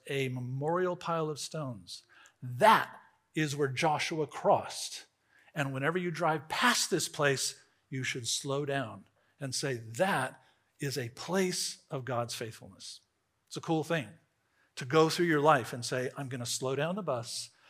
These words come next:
because I want to remember what happened there." So Gilgal is marked.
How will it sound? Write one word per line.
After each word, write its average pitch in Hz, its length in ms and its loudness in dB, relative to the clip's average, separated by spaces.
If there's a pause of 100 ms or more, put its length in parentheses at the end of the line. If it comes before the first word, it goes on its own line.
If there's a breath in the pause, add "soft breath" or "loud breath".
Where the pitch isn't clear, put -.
(120)
because 131 240 -2
I 131 120 4
want 127 280 -2
to 151 100 -4
remember 127 380 -4
what 123 180 -8
happened 120 520 -6
there." - 240 -18 (1200 loud breath)
So 208 360 10 (220 loud breath)
Gilgal 233 640 12
is 185 160 2
marked. - 560 6